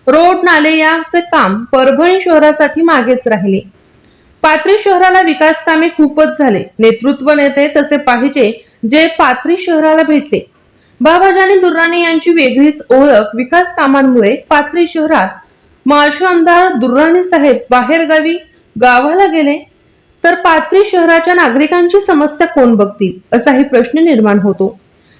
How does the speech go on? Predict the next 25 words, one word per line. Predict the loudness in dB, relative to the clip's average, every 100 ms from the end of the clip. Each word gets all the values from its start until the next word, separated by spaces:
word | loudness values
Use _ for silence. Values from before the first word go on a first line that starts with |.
| _
पण | 0 0 0 -4 -6 _ _ _ 0
बाबा | 0 2 0
दुर्राणी | 0 0 2 2 2
साहेब | 2 0 0 -4 -8 -2
पाथरी | -2 -2 -4 -2
शहरात | 0 2 0 0
नाही, | -2 0 -4 -4 -2
तर | -2
त्यांचे | 0 -2 -2
चिरंजीव | -4 -2 0 0 0 -2 -8 _ _ -6
माजी | -2 0 0
नगराध्यक्ष | 0 2 0 0 -4 -2
जुनेद | -4 0 0 0 0
भैया | 0 2 2
दुर्राणी | 0 0 2 2 0 -2 -12 _ 0
हे |
नागरिकांची | 2 2 -2 -2 -2 -2 -4
समस्या | -4 -4 0 0
जाणून | 0 0 2 2 2
घेतील | 0 -2 -6 _ _ _ _ _ -4
आणि | -2 0
त्यांच्या | 0 0 0 0 -2
काम | 0 0 0
करून | 0 0 2 2
देतील, | 0 -2